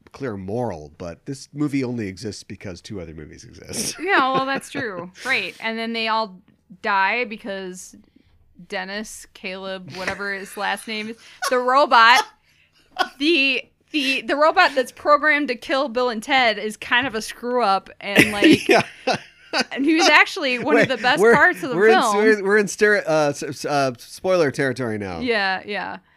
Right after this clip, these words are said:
Speaker 2: I mean, just, like, I actually really enjoyed that, like, 'cause he's, like, this kinda, like, futuristic, kinda scary looking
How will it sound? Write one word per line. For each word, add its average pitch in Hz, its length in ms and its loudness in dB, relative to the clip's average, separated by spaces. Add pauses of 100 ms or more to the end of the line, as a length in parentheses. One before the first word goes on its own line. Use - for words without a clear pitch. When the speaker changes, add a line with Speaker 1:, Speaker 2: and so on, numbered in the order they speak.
(560)
Speaker 2:
I 330 140 0
mean, 403 300 0 (440)
just, 415 280 -10
like, 403 300 -4 (300)
I 480 320 4
actually 440 220 -4
really 381 280 -4
enjoyed 370 340 -6
that, 220 280 4
like, 247 240 -4 (260)
'cause 302 140 -10
he's, 330 200 -2
like, 370 260 -6
this 330 240 -6
kinda, 285 320 -2
like, 254 220 -6
futuristic, 233 800 -6
kinda 240 280 -2
scary 226 440 -6
looking 220 540 -10